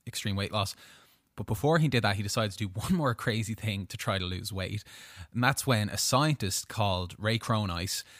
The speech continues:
worked with him to give his diet and lifestyle a complete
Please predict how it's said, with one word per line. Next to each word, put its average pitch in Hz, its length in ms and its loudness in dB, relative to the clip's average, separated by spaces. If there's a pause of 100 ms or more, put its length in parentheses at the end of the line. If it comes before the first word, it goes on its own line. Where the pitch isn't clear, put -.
(260)
worked 117 300 2
with 110 100 -6
him 104 160 0
to - 120 -6
give 110 420 -2
his 104 220 -2
diet 123 380 2
and 104 100 -4
lifestyle 98 460 -2
a - 40 -12
complete 117 600 -2